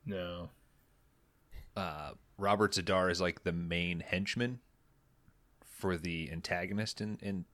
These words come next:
Speaker 2: Samurai Cop, so you get him, you get to see, like, the full awesomeness of his. He had, like, a growth defect that caused the
Speaker 1: Okay.
Speaker 2: bottom of his face to, like, continue to grow. Um,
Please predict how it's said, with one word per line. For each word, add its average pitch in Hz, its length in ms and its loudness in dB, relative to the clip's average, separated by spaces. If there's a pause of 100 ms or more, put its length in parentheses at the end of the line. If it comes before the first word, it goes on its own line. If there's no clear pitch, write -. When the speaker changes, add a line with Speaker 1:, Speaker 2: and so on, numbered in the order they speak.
(920)
Speaker 2:
Samurai 104 340 -2
Cop, 98 260 0
so - 80 2
you 90 160 2
get 92 300 2
him, 87 320 0 (420)
you - 100 -4
get 104 140 10
to 101 80 2
see, 95 280 6
like, 85 280 2
the - 80 2
full 92 380 4
awesomeness 80 600 2
of 78 140 -8
his. - 260 -6 (240)
He 110 160 0
had, 127 180 10
like, 120 160 8
a 87 100 4 (180)
growth 98 320 4
defect - 500 -4 (920)
that 82 200 2 (500)
caused 98 340 8
the 98 40 4
Speaker 1:
Okay. 90 100 0
Speaker 2:
bottom 90 360 10
of 85 100 2
his 85 160 0
face 87 360 0
to, 92 60 2
like, 85 180 2
continue 87 440 -2
to - 160 -4
grow. 80 400 0 (1000)
Um, 80 440 -2